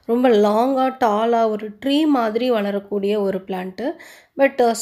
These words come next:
ஸ்லோவா தான் வளரும். But ஒன்ஸ் வளர ஆரம்பிச்சிருச்சு அப்படின்னா ரொம்ப ஃபாஸ்டா வளரும். நிறைய வெரைட்டிஸ்ல கிடைக்குது. லைட் கலர், டார்க் கலர், அ, மெரூன் லைட்டா டச் ஆன மாதிரி ரொம்ப அழகழகான கலர்ஸ்ல கிடைக்குது இந்த டீஃபென்பாக்கியா. அ,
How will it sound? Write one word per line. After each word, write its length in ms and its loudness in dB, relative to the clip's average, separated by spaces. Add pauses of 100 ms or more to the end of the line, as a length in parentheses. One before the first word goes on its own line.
ஸ்லோவா 380 8
தான் 160 2
வளரும். 420 0
But 120 -6
ஒன்ஸ் 280 -4
வளர 440 0
ஆரம்பிச்சிருச்சு 480 -6
அப்படின்னா 340 -6
ரொம்ப 360 -6
ஃபாஸ்டா 460 -6
வளரும். 420 -4 (400)
நிறைய 580 2
வெரைட்டிஸ்ல 580 -2
கிடைக்குது. 500 -6
லைட் 360 -8
கலர், 320 -2
டார்க் 340 -4
கலர், 440 -4 (400)
அ, 40 -6 (380)
மெரூன் 440 0
லைட்டா 360 0
டச் 340 -4
ஆன 200 -2
மாதிரி 420 -4
ரொம்ப 260 -2
அழகழகான 600 0
கலர்ஸ்ல 540 -6
கிடைக்குது 360 -10
இந்த 220 -2
டீஃபென்பாக்கியா. 760 -6 (540)
அ, 120 0